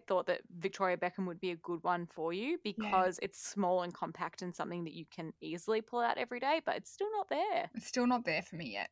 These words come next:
Speaker 2: In fact, I
Speaker 1: Mm.
Speaker 2: really like, there's three or four matte shades in the Honey palette that I love because they're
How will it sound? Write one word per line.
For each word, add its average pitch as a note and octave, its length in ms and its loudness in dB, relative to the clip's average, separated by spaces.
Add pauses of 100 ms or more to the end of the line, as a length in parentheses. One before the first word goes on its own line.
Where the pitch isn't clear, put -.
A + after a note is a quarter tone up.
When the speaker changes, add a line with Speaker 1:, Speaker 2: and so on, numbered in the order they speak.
Speaker 2:
In G#3+ 120 -2
fact, G3+ 380 6 (260)
I G#3+ 100 10
Speaker 1:
Mm. - 0 -
Speaker 2:
really G#3 320 4
like, G3 460 4 (580)
there's G#3+ 220 2
three G#3+ 280 4
or A3 80 6
four F#3+ 240 2
matte F#3 260 0
shades F3+ 280 0
in F#3+ 80 -4
the F#3 80 -2
Honey F#3 240 -2
palette F3+ 320 2
that F#3+ 100 0
I F3+ 80 4
love F3 280 2
because F3+ 380 -6
they're F3 160 0